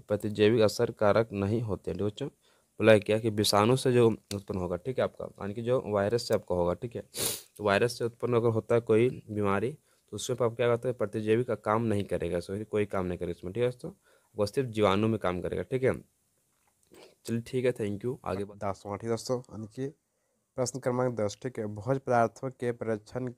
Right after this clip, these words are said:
Speaker 2: के विभिन्न उपायों, उपायों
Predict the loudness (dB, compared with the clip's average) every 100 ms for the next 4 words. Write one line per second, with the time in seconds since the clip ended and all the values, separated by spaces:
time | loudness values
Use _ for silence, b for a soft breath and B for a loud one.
0 | _ _ -8 -6 -4 -4 -4 -4 -2 -2
1 | -2 -6 -8 _ _ _ _ _ _ _
2 | _ _ _ _ _ _ _ _ _ _
3 | -18 -6 0 0 0 -2